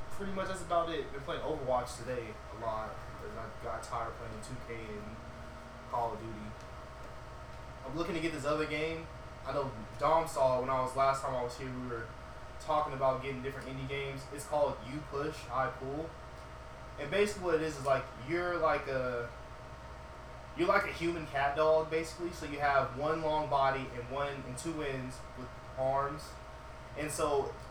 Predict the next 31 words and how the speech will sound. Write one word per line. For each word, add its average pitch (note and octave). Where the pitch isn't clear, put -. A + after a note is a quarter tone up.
you E3
can F3
play G3+
with E3+
four F3
people, D#3+
and C3
what E3+
you're D#3+
doing E3+
is C#3
you're C#3+
trying D#3+
to C3
stop D#3
the D3
enemy D3+
team D3+
from C#3
getting D#3+
a B2+
ball C#3+
onto D3
their C3+
side C#3
for B2
a B2
certain C3+
amount C3+
of -
time. C3+